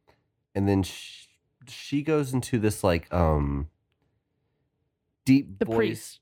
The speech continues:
Speaker 2: The, the priest is reading
Speaker 1: Yeah,
Speaker 2: from the
Speaker 1: the
Speaker 2: book.
Speaker 1: priest is reading from the book. He's reading specifically the wic-, witch section.
Speaker 2: Yeah, which is supposed to, like, c-, prevent them from coming back from the dead, basically.
Speaker 1: Not, not affecting her at all.
Speaker 2: Yeah.
Speaker 1: And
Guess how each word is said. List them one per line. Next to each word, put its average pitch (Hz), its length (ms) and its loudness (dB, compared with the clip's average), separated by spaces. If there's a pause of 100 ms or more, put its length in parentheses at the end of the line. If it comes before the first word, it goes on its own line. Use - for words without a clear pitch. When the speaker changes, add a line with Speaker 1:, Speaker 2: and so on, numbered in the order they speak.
Speaker 2:
The, 196 60 0
the 175 100 0
priest 247 360 -2
is 180 160 -2
reading 165 300 0
Speaker 1:
Yeah, 123 80 4
Speaker 2:
from 156 60 4
the - 60 0
Speaker 1:
the - 40 -4
Speaker 2:
book. 160 100 -2
Speaker 1:
priest 147 200 0
is 113 140 -4
reading 113 180 2
from 107 140 0
the 98 60 2
book. 85 380 0 (220)
He's 107 180 0
reading 104 440 0
specifically 113 680 0
the 85 120 0
wic-, 82 300 -2 (100)
witch 104 400 0
section. 147 500 -2 (260)
Speaker 2:
Yeah, 208 120 2
which 190 220 -2
is 202 100 -2
supposed 190 340 -2
to, 190 60 -2
like, 170 360 -2 (240)
c-, - 80 0 (120)
prevent 208 400 0
them 185 180 0
from 170 220 -2
coming 170 300 0
back - 300 -6
from 139 200 -2
the 139 80 2
dead, 107 240 -2
basically. - 560 -6
Speaker 1:
Not, 117 380 2 (160)
not 135 180 0
affecting 90 460 -2
her 80 180 2
at 65 80 0
all. 50 320 -4
Speaker 2:
Yeah. - 260 0 (960)
Speaker 1:
And 92 600 0